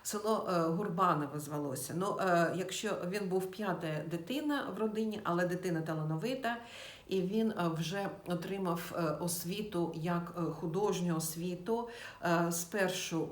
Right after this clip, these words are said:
в Баварській академії худож-, художеств в Му-, Мюн-, в Мюнхені, а потім він, е, завершив навчання в, е, Відні, ну, а потім вже повертається і працює, е, саме, е, в Будапешті.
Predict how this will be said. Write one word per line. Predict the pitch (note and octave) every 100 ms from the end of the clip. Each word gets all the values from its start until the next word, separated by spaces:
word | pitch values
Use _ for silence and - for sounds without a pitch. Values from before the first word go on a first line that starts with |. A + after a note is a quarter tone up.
| - D#3+
в | F3 - F3
Баварській | E3+ D#3 D3+ - F3
академії | F3 F#3+ F3+ G3+ G#3 G3+ A3
худож-, | G3 G3+ G#3 - G#3+ F3
художеств | G#3 F#3+ F#3+ G3 G3 -
в | F#3+
Му-, | G3+ F#3 F3+
Мюн-, | F#3+ F3+ E3+ -
в |
Мюнхені, | G#3 F#3 - G#3 G#3+ A#3+ A#3+ - - - -
а | F3
потім | A3+ - F#3
він, | E3+ F#3 F3+
е, | F3 D#3+
завершив | F#3 F#3 F3+ F3 E3
навчання | F3 E3+ - G3 F3 E3+ E3 E3
в, | D#3+ F3+ D#3+ D3+ - - - - - - - - - - - - -
е, | F3+ E3 D3+ - D3+
Відні, | E3 F3 E3 A#3+ D#4+ D#4+ - - - -
ну, | G3+ C4 C4
а | F3+ E3
потім | E3+ A3 C4+ A#3+
вже | F#3 F#3+
повертається | F#3 F3 F3 F#3+ F#3 F3+ - F3+ -
і | F#3
працює, | F3+ E3 E3 A3 A#3+ A#3 - E3+ D#3
е, |
саме, | D#3 F3+ F#3+ F#3+
е, | F3
в | D#3+ D#3+
Будапешті. | D#3+ F3+ F3 D#3 C3+ - -